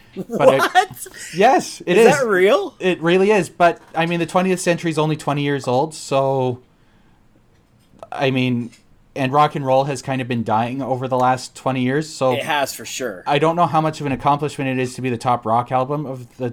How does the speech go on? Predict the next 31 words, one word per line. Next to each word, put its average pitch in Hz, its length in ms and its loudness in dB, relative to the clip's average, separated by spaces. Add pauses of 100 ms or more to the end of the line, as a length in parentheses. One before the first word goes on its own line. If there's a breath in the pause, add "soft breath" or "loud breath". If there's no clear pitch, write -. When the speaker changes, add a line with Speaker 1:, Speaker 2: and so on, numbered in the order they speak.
Speaker 1:
twentieth 135 360 -4
century, 139 340 -6
but 127 180 -2
it 127 100 0
is. 101 400 -4
Speaker 2:
Well, 208 160 -2
it's 202 120 -2
something, 240 340 0
and 180 260 -2
it 214 140 -2
makes 240 200 0
sense 214 360 2
as 135 180 -4
well 147 280 2
that 127 160 -4
it's 113 120 -12
gonna 147 200 -4
be 135 280 -8
at 104 120 -10
the 117 180 -8
earlier 120 500 -6
stages 104 460 -10
of 95 60 -20
the 95 80 -20
twentieth 92 320 -16
century, - 360 -18
'cause 101 220 -16
like 107 140 -12
you 98 80 -18
say, 90 160 -14
right, 98 240 -12